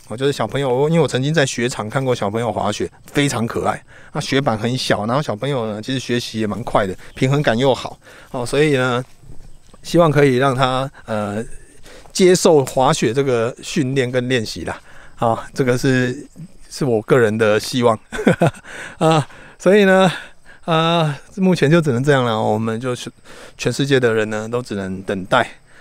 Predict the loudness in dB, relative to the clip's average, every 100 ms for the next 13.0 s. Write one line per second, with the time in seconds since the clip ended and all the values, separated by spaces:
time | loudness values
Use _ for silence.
0 | -20 -8 -2 0 0 2 2 2 0 2
1 | 2 2 0 0 0 2 2 2 2 2
2 | 2 0 -2 2 2 2 2 -2 0 0
3 | 0 0 -2 -2 0 0 0 0 -2 -2
4 | -4 -4 -6 -6 -6 -6 -2 -2 0 -4
5 | -4 -6 -8 -10 -14 -20 -20 -16 0 4
6 | 6 6 6 6 4 2 0 -8 _ -20
7 | -10 -2 2 4 4 2 0 0 0 -4
8 | -8 -8 0 0 0 -2 -4 -4 -4 0
9 | 0 0 0 -4 0 2 2 0 -12 _
10 | -8 -6 -2 -2 -2 -2 -2 0 0 -2
11 | -6 -12 -18 -4 0 0 -4 -10 -14 -16
12 | -20 -20 -14 -10 -8 -2 0 0 -2